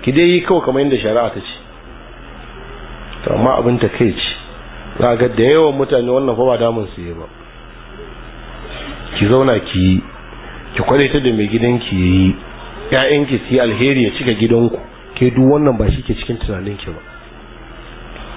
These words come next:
Shi yasa ga kunan da lalurori iri-iri a jikinku. Makruh, cutan da yake fama da shi ba makruhi bane. Abin kyama ne, abin ki ne. Kina nan kullun cikin matsala, kina nan kullun cikin kunci,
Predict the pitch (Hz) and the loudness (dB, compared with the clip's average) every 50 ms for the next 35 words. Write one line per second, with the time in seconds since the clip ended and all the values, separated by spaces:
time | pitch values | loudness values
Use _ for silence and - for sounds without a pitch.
0 | - - - - - - 196 196 196 240 226 202 196 175 185 214 220 226 226 208 | -16 -14 -14 -10 -4 0 0 2 4 4 4 4 4 4 4 4 4 4 4 4
1 | 185 180 180 185 185 185 185 180 175 185 185 180 185 170 160 156 151 147 117 107 | 4 4 4 6 6 6 6 6 4 4 2 2 0 2 2 2 2 0 0 -2
2 | 101 - 120 123 123 - - - - - - - - - - - - - - - | -4 -6 -4 -4 -4 -6 -8 -14 -20 -20 -20 -20 -20 -20 -20 -20 -20 -20 -20 -20
3 | - - - - - - - - - - - - 143 156 156 - - 170 196 214 | -20 -20 -20 -20 -20 -20 -18 -18 -18 -16 -6 -2 0 0 2 2 2 4 4 4
4 | 196 - - - - - - - - - - 151 139 196 196 170 170 170 170 175 | 4 2 0 -6 -16 -20 -20 -20 -20 -14 -10 -4 -2 0 2 2 2 2 2 2
5 | 151 156 165 170 170 160 151 156 165 151 135 131 131 127 113 - 139 151 160 165 | 2 2 2 2 2 0 2 2 2 2 2 2 0 -2 0 0 0 2 2 2
6 | 160 151 143 151 156 156 160 - - - - - - - - - - - - - | 2 2 2 2 0 -2 -4 -12 -18 -20 -20 -20 -20 -20 -20 -20 -20 -20 -20 -20
7 | - - - 151 190 214 226 214 - 202 185 165 165 165 165 165 160 147 143 151 | -6 0 2 4 4 4 2 2 2 2 2 2 2 2 2 0 0 -2 0 0
8 | 185 196 202 - - 208 196 170 139 131 135 - - - - - - - - - | 0 0 0 -2 -4 -4 -2 -2 -2 -2 -4 -8 -14 -20 -20 -20 -20 -20 -20 -20
9 | - - - - - - - - - 202 208 185 170 170 165 - 170 170 170 170 | -20 -20 -20 -20 -20 -20 -18 -4 0 2 4 4 4 4 2 2 2 2 2 2
10 | 170 - - - 165 165 165 165 - - 170 156 - - - - - - - - | 0 0 0 0 2 2 2 2 2 2 0 0 -2 -6 -10 -20 -20 -20 -20 -20
11 | - - - - - - - 196 180 170 165 156 160 160 160 165 160 165 - 160 | -20 -20 -20 -20 -4 0 2 4 4 4 2 2 2 2 2 2 0 0 0 0
12 | 156 160 - 170 170 170 170 - 165 160 160 | 0 2 4 2 2 2 2 -2 -6 -8 -8